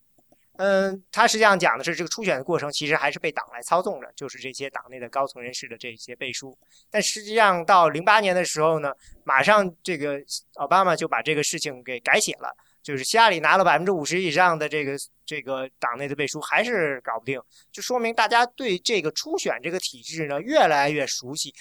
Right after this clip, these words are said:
那这个党的力量越来越弱，他就没法控制住。这时候呢，这个你就无法阻挡那些愤怒的选民去支持一个反建制派，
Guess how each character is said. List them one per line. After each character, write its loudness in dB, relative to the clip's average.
那 2
这 -6
个 -2
党 0
的 2
力 -6
量 2
越 2
来 4
越 0
弱， 0
他 -2
就 -2
没 0
法 0
控 -2
制 -14
住。 -20
这 4
时 4
候 6
呢， 2
这 2
个 0
你 -18
就 -4
无 -4
法 2
阻 -4
挡 4
那 -10
些 2
愤 2
怒 -4
的 0
选 -2
民 -8
去 -12
支 -8
持 -2
一 -4
个 2
反 -2
建 4
制 -12
派， -2